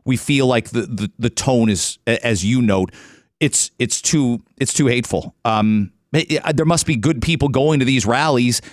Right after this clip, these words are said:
that either are just must be backing off at a certain point in time, but,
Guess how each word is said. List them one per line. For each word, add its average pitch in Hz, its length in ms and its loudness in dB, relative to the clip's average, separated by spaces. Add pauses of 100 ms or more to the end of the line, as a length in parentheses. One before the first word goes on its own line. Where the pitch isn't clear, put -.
(120)
that 127 220 0
either 123 340 2
are 120 60 2
just - 320 -2
must 135 300 0
be 127 100 -2
backing 123 380 0
off 135 260 2
at 104 60 0
a 104 60 2
certain 107 340 0
point 113 260 0
in 95 120 0
time, 127 420 0
but, 113 260 -2